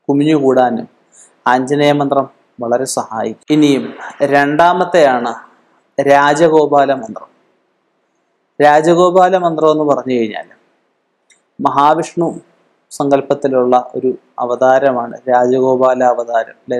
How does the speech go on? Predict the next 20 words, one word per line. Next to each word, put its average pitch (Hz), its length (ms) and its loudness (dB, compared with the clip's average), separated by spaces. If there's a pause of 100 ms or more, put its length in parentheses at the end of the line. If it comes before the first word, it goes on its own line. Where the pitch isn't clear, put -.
രാജഗോപാല 123 580 0
മന്ത്രം 117 400 -8 (100)
എന്ന് 123 120 -6
പറഞ്ഞു 110 320 -4
കഴിഞ്ഞാൽ. - 240 -20 (1040)
വിഷ്ണുവിൻ്റെ 175 640 2
തന്നെ 175 180 0
ഒരു 165 120 0 (260)
സ്വരൂപമാണ് 147 580 2
ഈ 135 100 -12
മന്ത്രത്തിൽ 123 320 -4 (120)
പറയുന്നത്. 117 440 -2 (1400)
ഈ 180 100 2 (140)
മന്ത്രം 151 320 2 (560)
ഉപദേശപ്രകാരം 143 1000 2 (640)
ഏഴ് 143 280 4
വ്യാഴാഴ്ച 127 840 2 (920)
നൂറ്റിയെട്ട് 143 480 0
സംഖ്യയെ 131 520 -2
കുറയാതെ 123 540 2